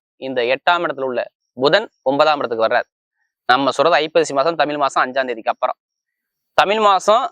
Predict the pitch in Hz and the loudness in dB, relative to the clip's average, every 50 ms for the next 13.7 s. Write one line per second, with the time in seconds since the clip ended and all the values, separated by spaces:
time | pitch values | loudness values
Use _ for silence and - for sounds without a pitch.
0 | _ _ _ - 151 170 - 202 185 180 185 175 165 160 160 - 202 233 247 - | _ _ _ 2 2 2 2 0 0 2 2 2 2 2 0 -2 -4 -8 -6 -4
1 | - 139 - - 180 180 175 165 147 135 139 170 208 - - 156 156 160 185 185 | -6 -4 -2 -2 -2 0 0 -2 -4 -4 -4 -4 -4 -4 -4 -4 -2 0 -2 -2
2 | 143 143 151 151 156 147 139 156 180 - - 151 156 170 170 180 165 151 147 143 | -2 -2 0 0 0 0 -2 -4 -8 -6 -6 -4 -4 -2 0 0 0 0 -2 -4
3 | 143 175 170 - - - - - 208 220 - _ _ - 180 160 147 139 131 123 | -4 -6 -6 -6 -8 -8 -4 -4 -4 -4 -6 _ _ 2 2 2 2 0 -2 -4
4 | 117 - 123 123 - _ _ _ _ _ _ _ _ _ _ _ _ _ _ _ | -4 -4 -4 -4 -6 _ _ _ _ _ _ _ _ _ _ _ _ _ _ _
5 | _ _ _ _ _ - - - 214 214 - - 220 208 214 214 202 - 196 196 | _ _ _ _ _ 0 2 2 2 4 4 4 2 4 2 -2 0 2 2 2
6 | 190 190 190 - 180 175 175 170 156 - 175 170 170 156 143 139 131 131 143 143 | 2 2 0 2 0 2 2 2 2 2 0 -2 -2 -2 -4 -4 -4 -4 -4 -4
7 | 135 127 117 - _ _ 127 139 156 156 165 165 151 156 151 - - 156 - - | -4 -6 -6 -10 _ _ -10 -4 -2 0 0 0 -2 -4 -6 -6 -8 -10 -4 0
8 | 180 180 180 196 214 202 - - - 165 165 160 160 165 190 180 143 127 - 160 | 0 0 2 0 -4 -6 -6 -4 -2 0 0 2 0 0 0 -2 0 0 0 0
9 | 156 151 139 131 127 127 151 147 131 127 131 143 147 147 139 147 165 160 120 117 | 0 -2 -4 -4 -4 -4 -4 -2 0 0 0 0 0 -2 -4 -4 -6 -6 -8 -8
10 | 120 139 143 143 143 139 127 - 143 131 113 190 107 120 123 123 123 - _ _ | -8 -4 -2 -2 -2 -2 -2 -4 -4 -2 0 0 0 0 -2 -2 -4 -8 _ _
11 | _ _ _ _ _ _ _ _ _ _ _ _ - 131 139 170 175 156 156 165 | _ _ _ _ _ _ _ _ _ _ _ _ 0 2 4 4 4 2 2 2
12 | 175 180 185 185 185 175 160 160 151 147 147 143 135 - 170 165 165 151 143 139 | 2 0 0 -2 -2 -2 -2 -2 0 0 2 0 2 2 0 0 0 -2 -2 0
13 | 160 180 170 _ - 165 160 _ _ 190 180 170 160 | -2 -2 -2 _ -4 -4 -4 _ _ -2 -2 -2 -4